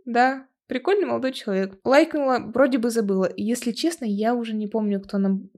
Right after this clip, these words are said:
первый написал, кто, кто из нас первый написал, но, скорее всего, это была не я.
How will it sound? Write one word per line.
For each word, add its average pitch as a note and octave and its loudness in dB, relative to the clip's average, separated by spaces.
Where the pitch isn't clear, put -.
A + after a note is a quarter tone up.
первый G3 0
написал, C4 -2
кто, - -20
кто - -4
из A#3+ 2
нас G#3+ -4
первый G#3 -4
написал, D4 0
но, A3+ 2
скорее B3+ -2
всего, B3 -4
это G#3 -6
была A3+ -2
не G3+ -2
я. B3 2